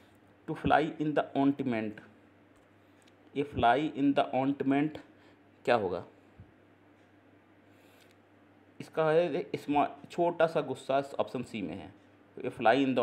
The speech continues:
ointment, small oin-, थोड़ा सा, छोटा सा क्रोध जो नष्ट कर देता है जीवन की छोटी-छोटी खुशियाँ, छोटी खुशियाँ जीवन की जो नष्ट कर देता है, छोटा सा, अ, गुस्सा, नाराज़गी,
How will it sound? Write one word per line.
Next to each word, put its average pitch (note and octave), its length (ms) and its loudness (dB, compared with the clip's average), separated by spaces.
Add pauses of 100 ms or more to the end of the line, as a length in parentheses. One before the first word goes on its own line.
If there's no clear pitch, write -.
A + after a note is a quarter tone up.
(100)
ointment, A#2 560 -6
small C3 280 2
oin-, - 360 -8
थोड़ा A#2 180 0
सा, - 180 -10
छोटा B2 220 -2
सा B2+ 120 -4
क्रोध C#3+ 400 -2
जो C#3 160 0
नष्ट C#3+ 340 0
कर A#2+ 100 0
देता A#2 320 0
है C#3+ 240 -2 (300)
जीवन B2 260 -4
की B2 120 -6
छोटी-छोटी B2+ 680 -6 (320)
खुशियाँ, F#2 520 -10
छोटी C3+ 380 -6 (220)
खुशियाँ C3 360 -4
जीवन B2 320 -4
की C#3 260 -4
जो C3+ 120 -2
नष्ट C3 280 -4
कर B2+ 140 -2
देता A#2+ 300 -2
है, C3+ 220 -4
छोटा B2 260 -2
सा, C#3+ 340 -4 (320)
अ, A2+ 120 -4
गुस्सा, A2+ 640 0
नाराज़गी, A2+ 580 0